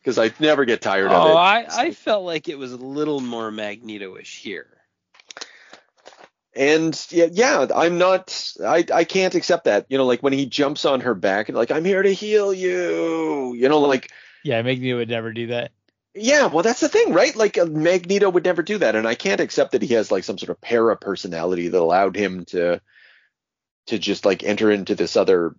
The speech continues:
Speaker 1: this other thing. Um, there's, there was other ways that Morrison could have solved the mystery if they actually had intended to do so.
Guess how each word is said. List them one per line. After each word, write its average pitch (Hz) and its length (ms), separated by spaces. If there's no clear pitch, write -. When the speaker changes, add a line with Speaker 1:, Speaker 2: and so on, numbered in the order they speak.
Speaker 1:
this 95 260
other 87 340
thing. 85 760
Um, 85 500
there's, 113 400
there 185 120
was 196 160
other 151 160
ways 120 220
that 104 140
Morrison 98 360
could 107 100
have 92 80
solved 98 260
the 90 40
mystery 98 460
if 92 80
they 90 180
actually 87 320
had 82 100
intended 90 500
to - 100
do 87 160
so. 156 340